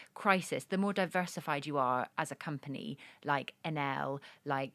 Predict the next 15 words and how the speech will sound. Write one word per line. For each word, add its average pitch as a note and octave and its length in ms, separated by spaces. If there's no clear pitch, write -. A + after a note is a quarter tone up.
Iberdrola, C#3 640
the F3 80
better C#3+ 580
you D#3+ 220
are D#3+ 160
protected - 600
against C#3+ 500
some E3 140
of C#3 80
these D3+ 200
income C#3+ 360
streams C3 580
coming D#3 260
under C#3+ 140
pressure. - 480